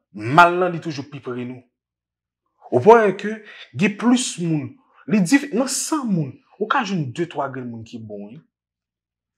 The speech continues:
paske nou toujou ap fè fas ansanm avè ego nou, toujou ap fè fas avè ta de movèz enèji. Paske sa k bon an, fò w travay pou li pou jwenn li.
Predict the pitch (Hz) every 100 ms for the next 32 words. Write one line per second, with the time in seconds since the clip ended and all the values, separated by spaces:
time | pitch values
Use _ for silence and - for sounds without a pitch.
0 | - - 143 208 - 151 226 277 - 240
1 | 170 220 - - 175 165 175 165 151 147
2 | 131 127 - 123 117 123 143 180 156 139
3 | - 135 123 123 117 110 113 110 107 104
4 | 104 101 98 98 131 160 _ _ - -
5 | 131 180 - - - 208 151 135 147 147
6 | 165 - 135 - 147 127 120 113 107 107
7 | 101 98 113